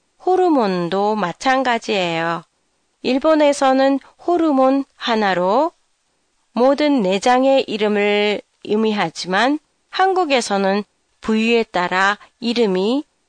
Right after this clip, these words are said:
네 가지나 있어요. 이렇게 고기 부위 이름이 세분화되면 조리법에 가장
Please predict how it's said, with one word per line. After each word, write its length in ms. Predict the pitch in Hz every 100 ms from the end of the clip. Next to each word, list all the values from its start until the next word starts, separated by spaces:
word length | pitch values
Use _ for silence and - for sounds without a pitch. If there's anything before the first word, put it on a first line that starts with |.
| _
네 260 | 170 196 214
가지나 560 | 285 294 233 233 254
있어요. 760 | 254 208 - 165 170 175 170 151 _ _ _ _ _ _ _
이렇게 500 | 254 269 302 - 285 285
고기 420 | - 202 196 269 269
부위 420 | 240 220 214 214
이름이 720 | 196 190 185 175 190 196 214 _
세분화되면 1300 | - 302 285 294 262 233 226 226 180 165 175 214 302 - _ _
조리법에 1000 | - 226 226 262 262 - 208 202 202 202 202
가장 680 | - 175 - 196 214 233 240